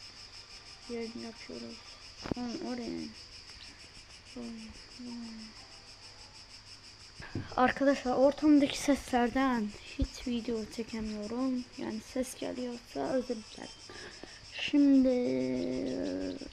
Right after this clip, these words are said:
çoklu blok, çoklu kanat alıyorum. Ee, çoklu benzin.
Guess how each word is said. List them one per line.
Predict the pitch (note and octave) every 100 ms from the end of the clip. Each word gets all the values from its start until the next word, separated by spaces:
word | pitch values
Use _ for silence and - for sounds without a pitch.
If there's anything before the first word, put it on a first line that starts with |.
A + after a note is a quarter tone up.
| - - - - - - - -
çoklu | C4+ B3+ - D4 D4+ C4+ -
blok, | C4 A#3+ B3 B3+ C4+ - - - - - - -
çoklu | C4+ B3+ - C4+ C#4 C#4+ C#4+ C#4 - - - -
kanat | C4+ B3+ C4 -
alıyorum. | A3 A3+ A3+ B3 C4 C#4+ C#4+ - - - - - - -
Ee, | C4+ C4 C4 C4 C4 B3+ B3+ B3+ B3+ -
çoklu | C#4+ C#4 C#4 C#4 C#4 D4 D4 D4 D4+ B4 - - - -
benzin. | A#3+ B3+ B3+ B3 C4+ C4 B3+ C4 C#4 C#4